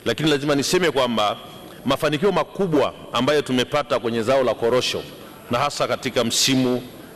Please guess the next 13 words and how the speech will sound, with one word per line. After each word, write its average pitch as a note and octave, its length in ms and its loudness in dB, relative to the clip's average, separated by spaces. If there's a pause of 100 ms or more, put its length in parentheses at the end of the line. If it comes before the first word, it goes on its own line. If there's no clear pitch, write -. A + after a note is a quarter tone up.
(120)
uliopita B2 720 2
ni A2+ 120 -2
kwa B2+ 140 2
sababu D3+ 600 0
umechangua, C3+ 760 2 (320)
e, A#2 340 4
vile A2+ 360 2
vile C3 460 2 (480)
na A#2 600 0 (640)
teknolojia D3+ 680 2
ambayo C#3 240 2
imetoka C3 360 2
Naliendele. A2 640 0